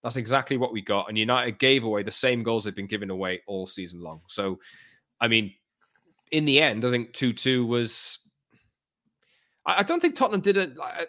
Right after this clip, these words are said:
I think Tottenham were the better team. I don't, I wouldn't say they went and did enough to win the game 'cause they didn't really create loads of clear-cut chances that they missed. Um, I won't say it was a fair result. Maybe Tottenham were the better team, but, you know, it is what it is.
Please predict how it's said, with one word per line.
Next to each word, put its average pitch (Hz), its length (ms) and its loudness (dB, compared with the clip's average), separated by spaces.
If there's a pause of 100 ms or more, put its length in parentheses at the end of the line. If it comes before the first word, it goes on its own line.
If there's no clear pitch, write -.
I 156 40 -6
think 214 200 -2
Tottenham 196 240 -2
were 156 60 4
the 135 60 4
better 123 180 2
team. 131 200 -2
I 113 40 -4
don't, 170 200 -8
I - 40 -6
wouldn't 175 260 -6
say 160 80 -2
they 139 60 -4
went 123 180 -2
and 117 100 -6
did 117 140 0
enough 107 340 -2
to - 80 -8
win 104 240 -4
the 113 60 -2
game 131 260 -2
'cause 127 200 -6
they 120 100 -2
didn't 120 340 -8
really 113 240 -2
create 110 580 0 (340)
loads 107 400 -2
of 95 100 -10
clear-cut 110 420 0
chances 98 380 -8
that 98 140 -10
they 98 100 -8
missed. 101 500 -4 (680)
Um, 98 560 2 (140)
I 127 160 -6
won't 131 240 -2
say 143 120 0
it 139 40 2
was 117 100 -2
a 120 40 -8
fair 117 300 2
result. 107 320 0
Maybe 135 180 -2
Tottenham 127 320 -4
were 107 60 -4
the 101 80 -4
better 92 220 -2
team, 101 340 -6 (640)
but, 101 280 2 (360)
you 117 140 -2
know, 92 200 -4 (1040)
it 131 120 2
is 107 160 0
what 98 100 -6
it 95 120 -6
is. 92 240 -6